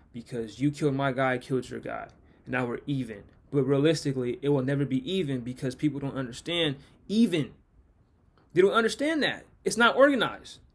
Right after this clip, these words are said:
It's not organized enough to be like, "We're even now. You killed my guy, I'm gonna kill your guy. Now we're good."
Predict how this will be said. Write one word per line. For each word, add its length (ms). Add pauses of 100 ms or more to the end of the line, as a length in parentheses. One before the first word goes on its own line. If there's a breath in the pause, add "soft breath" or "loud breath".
It's 80
not 160
organized 400
enough 160
to 60
be 100
like, 240
"We're 140
even 340
now. 140 (200)
You 120
killed 200
my 140
guy, 140
I'm 80
gonna 100
kill 100
your 140
guy. 240
Now 180
we're 140
good." 260